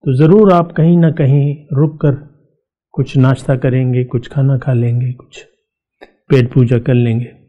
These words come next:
ये देखें, ज़रूरत, ज़रूरत, अ, तलब को पैदा करती है और तलब फिर मेहनत और जद्दोजहद उसके लिए। अगर आपको ज़रूरत नहीं महसूस हो रही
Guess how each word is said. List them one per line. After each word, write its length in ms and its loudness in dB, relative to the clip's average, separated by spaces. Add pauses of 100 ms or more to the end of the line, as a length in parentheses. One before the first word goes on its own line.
(120)
ये 160 4
देखें, 280 6
ज़रूरत, 680 4 (880)
ज़रूरत, 680 4
अ, 360 4 (200)
तलब 320 2
को 120 2
पैदा 300 -2
करती 400 -12
है 200 -20 (1600)
और 400 0
तलब 400 2
फिर 260 2
मेहनत 540 2
और 220 -2
जद्दोजहद 720 -4 (1040)
उसके 280 -6
लिए। 280 -8 (1080)
अगर 260 2
आपको 360 2
ज़रूरत 460 2
नहीं 100 4
महसूस 480 2
हो 100 2
रही 140 -2